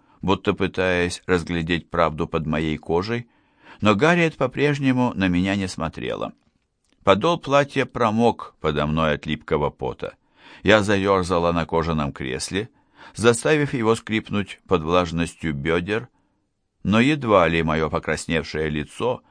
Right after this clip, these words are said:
могло выразить еще большее смущение.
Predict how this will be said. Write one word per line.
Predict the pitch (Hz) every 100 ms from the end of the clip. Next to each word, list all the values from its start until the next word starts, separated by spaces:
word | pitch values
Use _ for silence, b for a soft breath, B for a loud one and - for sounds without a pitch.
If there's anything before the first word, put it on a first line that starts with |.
| b b b
могло | 90 92 104 92
выразить | 101 92 90 90 87 -
еще | 90 90 - 87
большее | 85 82 76 80 76
смущение. | - 73 - - 60 50 50 -